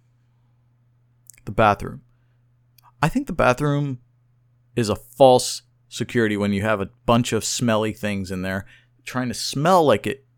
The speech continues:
like a good bathroom. I think a bathroom should be stinky. You should, it should not be a, a throne to sit on and enjoy a bunch of time. I think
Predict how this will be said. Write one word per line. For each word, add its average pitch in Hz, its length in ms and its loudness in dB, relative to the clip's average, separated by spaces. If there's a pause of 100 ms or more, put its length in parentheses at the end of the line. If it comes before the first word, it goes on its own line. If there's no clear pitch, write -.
(220)
like 104 200 -6
a 98 60 -8
good 98 220 -4
bathroom. 87 360 -4
I 131 100 0
think 156 160 -6
a 139 60 -2
bathroom 110 420 0
should 101 220 -10
be 98 140 -8
stinky. - 580 -10 (800)
You 120 140 -6
should, - 220 -10 (100)
it - 320 -8
should 113 140 -6
not 120 260 0
be 127 140 -2
a, 110 280 0 (100)
a 101 100 -10
throne 95 720 -4 (800)
to - 100 -16
sit 107 260 0
on 90 360 -6 (380)
and 95 200 -6
enjoy 104 520 0 (640)
a 113 60 -6
bunch 101 260 -6
of 85 100 -10
time. 98 420 -2
I 98 60 -4
think 117 340 -4